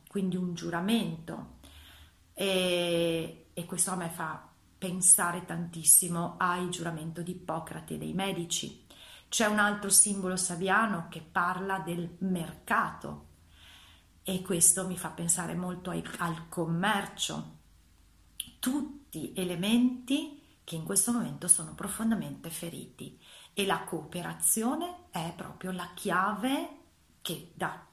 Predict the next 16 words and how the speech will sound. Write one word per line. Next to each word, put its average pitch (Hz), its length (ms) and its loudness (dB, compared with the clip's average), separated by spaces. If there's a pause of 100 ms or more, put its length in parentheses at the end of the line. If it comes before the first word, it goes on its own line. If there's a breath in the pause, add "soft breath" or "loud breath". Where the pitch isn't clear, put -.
(100)
Satu-, - 480 -4
da 160 200 0
Giove 185 340 2
e 170 40 -2
Plutone 175 500 -4
ci - 100 -4
viene 180 200 -4
detto: 147 360 -10
per 151 220 -10
muoverti 240 720 -2
devi 160 280 -8
cooperare 165 840 -4
e 190 80 -10
lasciare - 400 -2
andare - 640 -6 (340 soft breath)
la, - 420 -2